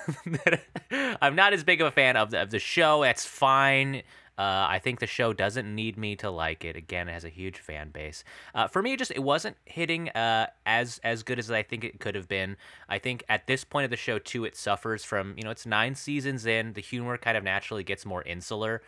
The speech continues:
more self-referential. It's people call, like, Flandersization of characters. Um, so it's like, for me as a newcomer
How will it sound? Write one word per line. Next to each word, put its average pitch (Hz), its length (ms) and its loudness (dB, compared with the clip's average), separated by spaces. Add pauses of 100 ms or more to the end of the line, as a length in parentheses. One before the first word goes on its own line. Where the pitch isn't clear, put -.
(140)
more 95 220 -2
self-referential. 113 1120 0
It's 98 120 -8
people 104 240 -8
call, 95 220 2
like, 87 220 -6
Flandersization 87 880 -6
of 87 220 -8
characters. 90 580 -4 (420)
Um, 85 540 -4
so 107 160 -4
it's 104 140 -4
like, 101 120 0
for 123 160 -2
me 123 220 0
as 107 120 0
a 104 60 -6
newcomer 107 520 -2